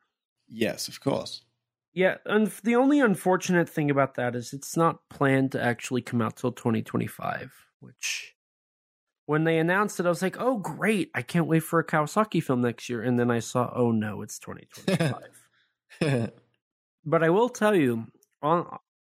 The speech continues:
Speaker 2: on the topic of, like, animals, like, sea animals, there,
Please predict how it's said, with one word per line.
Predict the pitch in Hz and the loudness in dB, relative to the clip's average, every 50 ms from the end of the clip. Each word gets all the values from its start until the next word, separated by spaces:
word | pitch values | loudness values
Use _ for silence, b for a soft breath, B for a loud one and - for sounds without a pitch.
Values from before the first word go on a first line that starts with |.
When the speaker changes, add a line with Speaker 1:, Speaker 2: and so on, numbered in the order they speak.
| _ _ - | _ _ 0
Speaker 2:
on | 147 160 180 190 | 2 2 4 4
the | 180 165 | 2 2
topic | - - - 170 151 156 - - 156 151 | 0 2 2 2 2 2 2 0 -2 -2
of, | 160 139 131 | -2 -4 0
like, | 139 135 117 110 - - _ _ _ _ _ _ 92 110 - _ _ _ _ - | 0 0 0 0 -6 -16 _ _ _ _ _ _ -20 -20 -20 _ _ _ _ -2
animals, | 131 139 151 165 160 143 127 107 104 107 117 - - - | 0 2 2 4 2 2 0 -2 -4 -6 -8 -10 -4 -2
like, | 120 110 - _ _ _ _ _ _ _ _ 135 143 127 127 123 | -2 -2 -2 _ _ _ _ _ _ _ _ _ -20 -20 -16 -12
sea | - - - - - 156 165 165 156 147 113 | -10 -8 -6 -2 2 2 2 4 2 2 2
animals, | 113 110 104 107 107 107 113 117 113 - - - - _ _ _ _ _ _ _ _ _ _ _ _ _ _ _ _ _ | 2 0 0 0 -4 -6 -6 -8 -10 -14 -18 -20 -20 _ _ _ _ _ _ _ _ _ _ _ _ _ _ _ _ _
there, | 131 127 156 180 196 202 202 202 - | -4 0 2 4 4 4 4 2 0